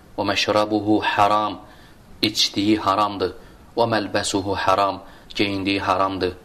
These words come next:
"Və ğuziyə bil haram", və haramla da qidalanıb. "Fə ənə yustəcəbu li zəlik", yəni onun duasına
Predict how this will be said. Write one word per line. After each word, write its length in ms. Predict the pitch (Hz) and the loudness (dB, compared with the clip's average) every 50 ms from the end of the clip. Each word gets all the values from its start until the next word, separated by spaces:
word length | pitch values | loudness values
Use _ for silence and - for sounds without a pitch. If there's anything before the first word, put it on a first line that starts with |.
| - - - - - | -20 -20 -20 -6 -2
"Və 80 | 104 98 95 98 | 0 0 2 2
ğuziyə 460 | 104 113 110 113 110 101 98 95 92 | 2 2 2 2 0 0 0 0 -2
bil 140 | 95 95 92 | -2 -4 -4
haram", 460 | - - - 92 95 98 95 92 87 - - - - - - - | -4 -2 0 2 2 2 2 0 -2 -8 -14 -20 -20 -12 -8 -6
və 60 | - | -2
haramla 440 | - 104 101 101 104 104 104 101 98 95 | 0 2 2 2 2 0 0 -2 -4 -4
da 80 | 92 92 | -4 -4
qidalanıb. 680 | - - 95 101 95 92 92 95 95 95 101 92 - - - - - - - | -4 -2 0 2 2 2 2 0 -2 -2 -2 -4 -6 -8 -14 -20 -20 -16 -10
"Fə 120 | - - - | -8 -4 -2
ənə 320 | - - 294 262 117 104 98 98 | -2 0 0 0 0 -2 -2 -2
yustəcəbu 720 | 98 92 - - - 98 95 92 104 98 95 95 92 95 92 | -4 -4 -4 -2 -2 -4 -2 0 0 0 0 -2 -2 -4 -6
li 120 | 92 92 | -6 -4
zəlik", 400 | 87 92 92 92 90 90 90 - - - - - - - - | -2 -2 -2 0 -2 -4 -6 -8 -12 -16 -18 -20 -20 -14 -10
yəni 140 | 104 98 95 | -8 -6 -4
onun 280 | - 98 101 104 101 92 | -4 -4 -4 -4 -4 0
duasına 580 | 95 95 92 92 90 - - 95 98 98 95 | 0 2 2 0 0 -4 -4 -2 0 -2 -2